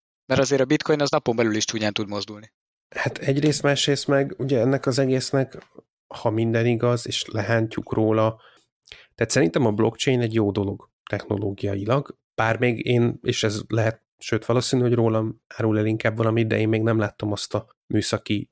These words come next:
Speaker 2: problémát, amire a blockchain jó válasz, de nincsen még legalább három másik ugyanolyan jó válasz blockchain nélkül. De, de ez egy izgalmas technika önmagában,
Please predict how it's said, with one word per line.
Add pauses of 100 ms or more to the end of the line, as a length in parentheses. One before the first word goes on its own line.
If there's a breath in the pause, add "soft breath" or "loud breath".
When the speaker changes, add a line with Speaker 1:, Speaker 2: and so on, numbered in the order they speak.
(120)
Speaker 2:
problémát,
amire
a
blockchain
jó
válasz,
de
nincsen
még
legalább
három
másik
ugyanolyan
jó
válasz
blockchain
nélkül. (300 soft breath)
De, (520)
de
ez
egy
izgalmas
technika
önmagában,